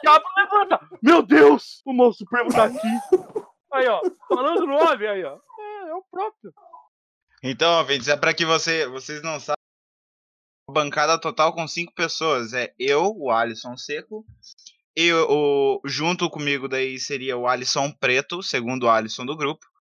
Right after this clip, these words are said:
Speaker 2: o Nicolas, o Elton e o Erivelton, que é, o Erivelton é o irmão do Alisson Preto. Só que o, o Erivelton e o Elton são pessoas muito culpadas e são pais de família, ao contrário dos outros três aqui, né, eu, o Nicolas e o Preto,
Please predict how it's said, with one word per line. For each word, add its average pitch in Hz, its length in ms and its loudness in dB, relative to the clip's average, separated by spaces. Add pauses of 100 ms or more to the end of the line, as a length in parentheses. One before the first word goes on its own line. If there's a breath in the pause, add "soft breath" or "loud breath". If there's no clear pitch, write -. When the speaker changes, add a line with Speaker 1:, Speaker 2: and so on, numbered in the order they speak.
(140)
Speaker 2:
o 165 100 0
Nicolas, 180 680 0
o 190 160 2
Elton 160 420 0 (100)
e 180 180 -2
o 190 100 4
Erivelton, 170 640 0
que 131 100 -6
é, 123 160 -6
o 123 140 -8
Erivelton 127 440 -8
é - 40 -8
o - 20 -4
irmão 151 340 -8
do 160 120 -2
Alisson 143 400 0
Preto. 170 320 -4
Só - 200 -8
que 170 120 -12
o, 139 720 -4 (580)
o 110 420 -2
Erivelton 131 840 -2
e 117 100 -6
o 113 100 -4
Elton 156 360 0
são 151 180 -4
pessoas 151 360 -2
muito 147 220 -10
culpadas 143 460 -2
e 147 80 -16
são 160 180 -2
pais 147 240 0
de 151 60 -8
família, 160 460 0
ao 110 80 0
contrário 120 420 -2
dos 120 160 -10
outros 127 380 -8
três 139 360 -2
aqui, 120 360 -10
né, 143 200 -8
eu, 110 140 -4
o 104 60 -12
Nicolas 113 380 -8
e 127 40 -6
o 117 60 -8
Preto, 147 360 0